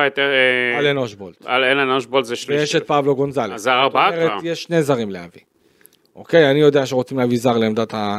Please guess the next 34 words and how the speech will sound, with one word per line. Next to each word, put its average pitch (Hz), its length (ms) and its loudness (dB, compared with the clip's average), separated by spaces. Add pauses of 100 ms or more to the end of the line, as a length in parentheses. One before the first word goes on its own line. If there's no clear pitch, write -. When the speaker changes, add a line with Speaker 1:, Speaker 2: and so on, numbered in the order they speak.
Speaker 2:
אה, 107 180 2
לעמדת 110 380 2
ההתקפה, 107 720 0 (580)
אה, 101 220 -10
אחד 117 260 -4
מהכנפיים, 165 720 -2 (160)
ועוד 131 540 4
זר 127 260 2
לעמדת 117 320 0
הבלם, 123 400 0
שלדעתי 113 580 -6
בלם 120 360 -4
זה 110 140 -8
must. 170 440 -4 (540)
בטח 147 460 2
שאדי 139 340 -2
גוטליב 123 380 -4
עזב, 147 240 0 (100)
כי 123 180 -6
אני 120 100 -8
אומר 139 160 -4
לך, 139 120 -6
גידי, 135 400 0
לבנות 135 460 -2
על, 139 200 6
אה, 113 300 0 (500)
באמת, 165 460 0
עם 156 100 -12
כל 247 280 4
הכבוד, 180 440 2
טל 180 240 0
ארצ'ל, 175 300 0
בלוריאן, 143 640 2
ישראלוב, 170 800 0